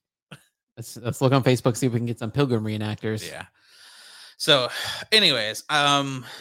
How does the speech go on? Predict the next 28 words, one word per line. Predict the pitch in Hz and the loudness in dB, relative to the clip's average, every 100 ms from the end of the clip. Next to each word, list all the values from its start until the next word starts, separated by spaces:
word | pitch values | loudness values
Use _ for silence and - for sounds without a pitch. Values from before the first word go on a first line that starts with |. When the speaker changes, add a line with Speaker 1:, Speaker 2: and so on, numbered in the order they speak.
| - - - _ _ _ _ _ | -20 -20 -20 _ _ _ _ _
Speaker 2:
so | - 147 | -2 -2
Thanksgiving | - 233 226 - 143 135 120 | -2 -6 -4 -2 -2 -2 -4
Day, | 117 98 - - - _ _ _ _ _ _ _ _ _ _ _ 123 | -4 -4 -4 -14 -20 _ _ _ _ _ _ _ _ _ _ _ -6
oh, | 127 120 - | -4 -4 -10
this | 135 151 180 | -4 -2 -2
is | 160 151 | -6 -4
whenever | 123 113 117 113 113 - | -2 0 0 2 0 -2
everything | 104 110 117 120 120 117 113 117 110 104 101 104 101 - _ 110 | -4 -4 -6 -12 -10 -10 -6 -4 -2 -2 -6 -10 -12 -16 _ -6
goes | 101 101 92 | -4 -6 -10
nuts. | 101 90 85 - _ - - - _ _ _ _ _ _ 104 | -12 -12 -12 -14 _ -6 -6 -8 _ _ _ _ _ _ -2
Absolutely | 117 120 87 98 87 _ | -2 0 -2 -4 -10 _
crazy. | - 127 117 104 104 98 98 92 101 _ _ _ _ _ _ - | -18 -10 -6 -4 -6 -8 -10 -12 -14 _ _ _ _ _ _ -2
Um, | 113 110 101 95 95 - _ _ | 0 2 -2 -6 -10 -14 _ _
Speaker 1:
It's | - | -10
like, | 120 - | -10 -10
so, | - 143 - | -4 -4 0
so, | 151 | 4
like, | 139 117 | 4 6
what | 160 - | 4 4
breaks | 135 127 123 | 2 2 0
it? | - | 2
Is | 123 | 2
it, | 123 127 | 0 0
do | |
you | 123 | 2
think | 139 127 | 2 0
it's | - | 2
that | 120 101 | 4 4